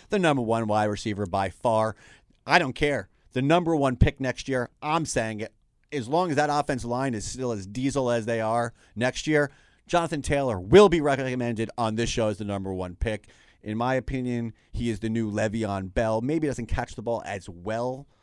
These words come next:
but the way he has patience and the way he reads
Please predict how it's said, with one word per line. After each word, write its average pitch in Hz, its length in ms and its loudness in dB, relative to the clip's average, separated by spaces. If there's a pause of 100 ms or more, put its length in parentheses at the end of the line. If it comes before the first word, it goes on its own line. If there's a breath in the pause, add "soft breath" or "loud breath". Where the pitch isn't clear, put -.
(180)
but 117 420 -2
the 107 160 -10
way 135 300 -4
he 135 220 -10
has 117 380 -8
patience 107 520 -6
and 101 100 -12
the 95 80 -8
way 131 220 -6
he 135 180 -10
reads 107 600 -8